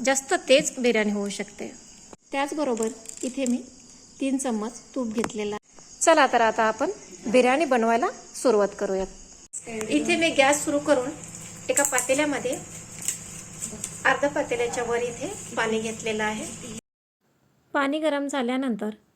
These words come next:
सुरुवातीला तेजपत्ता टाकूयात, त्यानंतर एक जायपत्री टाकत आहे, त्यानंतर मोठी इलायची,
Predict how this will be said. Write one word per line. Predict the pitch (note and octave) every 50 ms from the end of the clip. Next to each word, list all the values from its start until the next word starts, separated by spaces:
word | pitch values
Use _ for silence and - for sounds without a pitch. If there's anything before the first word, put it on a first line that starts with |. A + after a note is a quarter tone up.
| _ _
सुरुवातीला | - - C4+ C4 B3+ C4 C4 C4 C4 B3+ C4 C4 - -
तेजपत्ता | B3+ B3+ B3+ - - D4 C4 C4 C4 B3+
टाकूयात, | B3 B3 A3+ G#3+ - A3 A3 A3 A#3+ B3+ - _ _ _ _ _ _ _ _ _ _ _ _ _ _ _ _ _ _ _ _ _ _ _ _ _ _ -
त्यानंतर | D#4 C#4+ D4 D#4 D#4 C#4 A#3 G#3+ G#3 G#3 A3 G#3 G#3+ G#3+ - - _ _ _ _ _ _ _ _ _ _ _ _ _ _ _ _ -
एक | C4+ C#4+ C#4+ C#4+
जायपत्री | A3+ - A#3+ A3+ A3 A3 A#3 A3+ - C4+ D4
टाकत | D4+ C#4 A3+ - - G#3+ G#3 -
आहे, | G#3 G3+ G#3 A3 C4 D4+ D#4 - _ _ _ _ _ _ _ _ _ _ _ _ _ _ _ _
त्यानंतर | - C4+ C4+ A#3 G#3 G3+ G#3 G3 - A3 A3
मोठी | G#3+ G#3 G#3+ G3+ G#3 - D#4 E4 D4+
इलायची, | B3 G#3 F#3+ F#3+ F#3 F#3+ - - A3 A#3